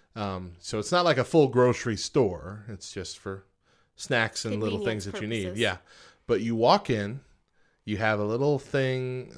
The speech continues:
Speaker 1: that, uh, I guess eventually will be, like, on the back of your phone or something that you scan so they know that you're in the building. You, uh, it, uh,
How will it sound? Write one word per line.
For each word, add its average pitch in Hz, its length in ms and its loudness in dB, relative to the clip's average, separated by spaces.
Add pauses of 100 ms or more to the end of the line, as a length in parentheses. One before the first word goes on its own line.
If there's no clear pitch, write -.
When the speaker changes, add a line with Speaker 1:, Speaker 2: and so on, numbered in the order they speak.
Speaker 1:
that, 101 200 -2
uh, 92 360 -4
I 85 160 -10
guess 104 220 -6
eventually 101 400 -6
will 92 140 -6
be, 87 300 -10 (180)
like, 85 220 -12
on 87 220 -10
the 87 80 -10
back - 240 -6
of 85 80 -14
your 85 80 -12
phone 80 400 -8
or 76 80 -10
something 92 400 -12 (420)
that 101 160 -2
you 101 80 -6
scan 95 560 -4
so 101 200 -8
they 95 120 -6
know 98 200 -6
that 110 180 -8
you're 113 100 -2
in 113 100 -6
the 113 60 -6
building. 92 420 -10 (1080)
You, 92 640 -8 (340)
uh, 87 300 -10 (420)
it, 113 300 -8
uh, 104 140 -4